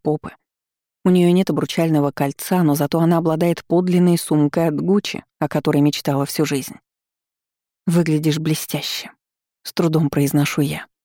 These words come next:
«А ты выглядишь как незнакомка-засранка». Она крепко жмёт мою руку и заказывает нам два коктейля.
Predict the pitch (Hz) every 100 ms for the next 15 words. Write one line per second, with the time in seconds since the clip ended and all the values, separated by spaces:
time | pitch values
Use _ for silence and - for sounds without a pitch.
0 | _ _ _ _ _ _ _ _ _ _
1 | 214 214 262 226 175 151 160 - 202 208
2 | 185 185 180 190 190 156 147 - 156 147
3 | - - _ _ _ _ _ - 165 160
4 | 165 160 - 151 160 160 156 151 160 185
5 | - 160 156 - 156 151 147 - 147 147
6 | 151 151 151 - 143 151 -